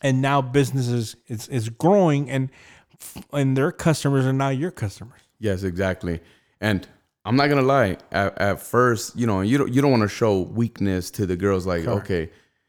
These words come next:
Speaker 2: he, does he not believe in his own dream? Why should we follow him?" So, so,
Speaker 1: You
Speaker 2: um,
Speaker 1: sold the vision.
Speaker 2: I showed, I sold the vision, and, um,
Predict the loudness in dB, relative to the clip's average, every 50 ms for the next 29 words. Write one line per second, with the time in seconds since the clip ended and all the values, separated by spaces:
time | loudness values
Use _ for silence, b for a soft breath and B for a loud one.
0 | _ _ _ _ -4 -2 0 2 2 2 2 4 4 4 4 4 2 2 2 2
1 | 2 2 2 2 2 2 2 2 2 2 2 2 2 2 2 2 2 2 2 0
2 | -2 -2 -4 -4 -4 -4 -4 -2 -2 0 0 0 -2 -2 -4 -6 -8 -8 -6 -4
3 | -2 -2 -4 -6 -10 -16 _ _ _ _ _ _ _ _ _ _ _ _ _ _
4 | _ 0 2 4 6 6 6 6 6 6 6 6 4 2 2 4 4 2 2 2
5 | 0 0 -2 0 0 2 2 2 2 0 -4 -4 -4 -2 0 0 0 0 0 2
6 | 2 0 2 0 -2 -2 -4 -6 _ -4 -2 -2 0 0 0 0 -2 -2 -6